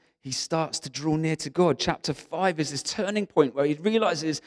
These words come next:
"I need to come before my maker. I need to come before my maker." In chapter twelve, verse one, he says, "Remember your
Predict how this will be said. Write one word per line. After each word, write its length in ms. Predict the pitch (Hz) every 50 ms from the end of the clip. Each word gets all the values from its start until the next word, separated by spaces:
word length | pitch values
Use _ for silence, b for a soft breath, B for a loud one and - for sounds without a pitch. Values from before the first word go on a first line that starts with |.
| B B B B -
"I 180 | 185 185 202
need 220 | 208 220 220 214 -
to 120 | - 180
come 360 | - - - 202 196 196 185
before 540 | 160 170 160 156 - - - 196 196 190 190
my 140 | 180 165 151
maker. 640 | 156 156 170 180 214 226 - - - 143 104 - - _ _ _ _ _ _ _ _ _ -
I 100 | - 180
need 160 | 208 214 -
to 100 | - 190
come 160 | - 202 196
before 240 | 180 170 - 185 175
my 100 | 170 156
maker." 540 | 156 165 185 202 214 208 - - 110 107 - _ B B B B B B -
In 80 | 147
chapter 320 | - - 214 - - - 165
twelve, 500 | - - 214 202 196 170 135 123 123 b b b b b
verse 260 | - 165 160 151 - 175
one, 220 | 185 196 190 160
he 60 | 156
says, 320 | 147 - - 170 170 147 151
"Remember 880 | 160 185 180 180 180 185 196 208 220 226 226 214 185 170 135 131 123 B B B B
your 560 | - 139 131 185 180 175 170 165 165 165 156